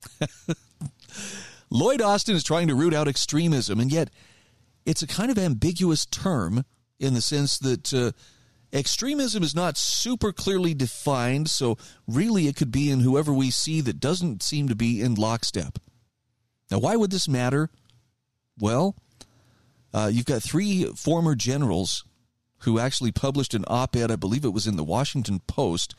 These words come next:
yesterday or a couple of days ago, talking about how the, it may be time to do a military coup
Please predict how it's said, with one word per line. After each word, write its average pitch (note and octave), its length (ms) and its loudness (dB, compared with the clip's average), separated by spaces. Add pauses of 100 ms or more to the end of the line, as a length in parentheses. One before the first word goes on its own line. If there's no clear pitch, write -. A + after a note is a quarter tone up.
(440)
yesterday F2 840 -4 (300)
or F#2 220 -2 (140)
a - 40 -14
couple A#2 260 -4
of D2 80 -6
days C3 280 0
ago, D2 360 -6 (1900)
talking D#3+ 380 0
about A#2 300 -2
how G#2+ 280 0 (720)
the, B2 320 2
it A2+ 60 0
may B2 160 0
be E3+ 140 0
time D#3+ 320 0
to B2 80 -2
do C3+ 180 2
a B2 40 2
military C#3 520 0
coup G#2+ 460 0